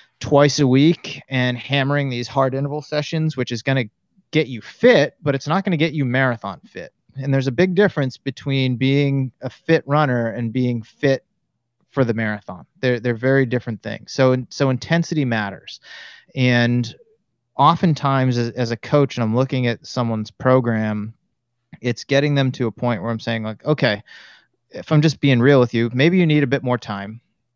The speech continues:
uh, and we need to accomplish certain things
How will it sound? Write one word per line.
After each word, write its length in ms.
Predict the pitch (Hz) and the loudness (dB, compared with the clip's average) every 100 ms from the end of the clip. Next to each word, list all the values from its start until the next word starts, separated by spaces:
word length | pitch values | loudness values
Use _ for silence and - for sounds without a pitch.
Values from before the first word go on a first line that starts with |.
| - | -4
uh, 400 | 113 110 110 98 | -2 0 -2 -2
and 320 | 117 110 110 - | -4 -4 -6 -10
we 160 | 120 | -4
need 400 | 120 120 120 113 | -2 -2 -2 -2
to 240 | 110 110 110 | 0 0 -2
accomplish 500 | - - 127 123 113 | -8 -2 -2 0 -4
certain 280 | 127 117 107 | -2 -2 -4
things 460 | 120 113 113 113 | -6 -4 -4 -6